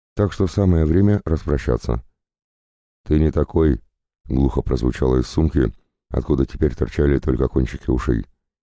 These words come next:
«Ты только хочешь казаться злым и жестоким, но на самом деле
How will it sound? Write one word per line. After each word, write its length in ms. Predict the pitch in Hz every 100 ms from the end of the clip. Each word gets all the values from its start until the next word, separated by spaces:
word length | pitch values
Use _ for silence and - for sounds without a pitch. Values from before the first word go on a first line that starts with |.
| _ _ _ _ _ -
«Ты 120 | 85
только 300 | 87 80 80
хочешь 380 | 85 85 85 76
казаться 640 | 78 71 71 - 69 64
злым 360 | - 65 73 67
и 40 |
жестоким, 560 | 64 69 71 65 60 53 _ _ _ _ -
но 140 | 76
на 100 | 78
самом 300 | 80 78 73
деле 380 | 80 90 71